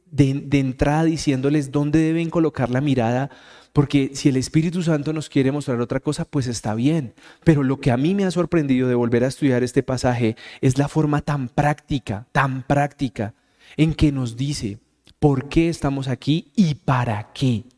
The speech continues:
Y ahí es donde yo quiero que hoy podamos comenzar a trabajar. Entonces vamos a comenzar a leer en el versículo quince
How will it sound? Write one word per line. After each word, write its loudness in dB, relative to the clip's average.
Y 0
ahí 4
es -2
donde -2
yo 0
quiero 0
que -4
hoy 2
podamos 0
comenzar -2
a 0
trabajar. -6
Entonces -2
vamos 2
a 0
comenzar 0
a 2
leer 2
en 0
el -2
versículo 0
quince -2